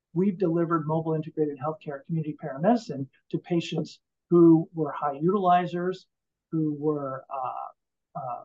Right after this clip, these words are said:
had, had high risk of readmission or risk of, uh,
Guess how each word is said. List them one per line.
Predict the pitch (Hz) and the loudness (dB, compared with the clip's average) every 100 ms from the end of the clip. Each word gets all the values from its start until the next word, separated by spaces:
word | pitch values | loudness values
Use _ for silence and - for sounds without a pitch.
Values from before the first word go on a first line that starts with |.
| _ _ | _ _
had, | - 160 143 - _ _ _ _ _ _ - | -2 0 -2 -12 _ _ _ _ _ _ -14
had | - 139 - - | -10 -10 -10 -6
high | - 165 | 0 2
risk | 156 160 165 - | 4 4 2 -2
of | 135 | -4
readmission | 135 160 139 139 214 220 202 202 196 196 - _ _ _ _ _ _ _ - | -2 0 0 0 0 0 -2 -2 -2 -4 -10 _ _ _ _ _ _ _ 0
or | 156 143 139 - 160 - _ _ - | 0 0 -6 -16 -18 -20 _ _ 0
risk | 165 180 180 | 2 2 2
of, | 156 147 139 - _ _ _ _ _ _ _ | 2 2 -2 -8 _ _ _ _ _ _ _
uh, | - | -4